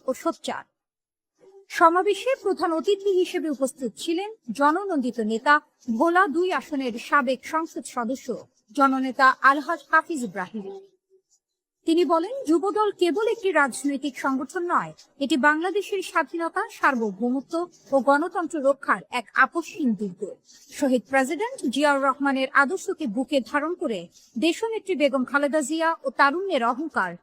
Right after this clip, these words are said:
জনাব তারেক রহমানের নেতৃত্বে আমাদের সংগ্রাম অব্যাহত থাকবে। তিনি যুব সমাজকে রাজপথে আরো সক্রিয় ভূমিকা পালনের আহ্বান জানান এবং গণতন্ত্র পুনরুদ্ধারের শপথ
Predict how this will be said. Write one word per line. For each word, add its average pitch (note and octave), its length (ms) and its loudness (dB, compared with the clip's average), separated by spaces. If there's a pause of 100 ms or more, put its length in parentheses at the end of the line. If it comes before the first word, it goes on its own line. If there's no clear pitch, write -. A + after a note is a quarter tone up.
(220)
জনাব C4 360 4
তারেক D4 320 0
রহমানের B3+ 440 0
নেতৃত্বে C#4+ 420 -4 (180)
আমাদের A#3+ 320 0
সংগ্রাম C4 460 0 (120)
অব্যাহত B3 500 0 (140)
থাকবে। F#3+ 300 -6 (800)
তিনি D#4 180 4
যুব E4 260 0
সমাজকে A4 420 0
রাজপথে E4 640 0 (180)
আরো F4 140 4
সক্রিয় E4 400 -2
ভূমিকা C#4 360 -2
পালনের A#3 420 0 (120)
আহ্বান A#3 280 -2
জানান D#4+ 400 -2
এবং D#4 240 0 (380)
গণতন্ত্র E4+ 560 2
পুনরুদ্ধারের B3 800 0
শপথ C4+ 340 0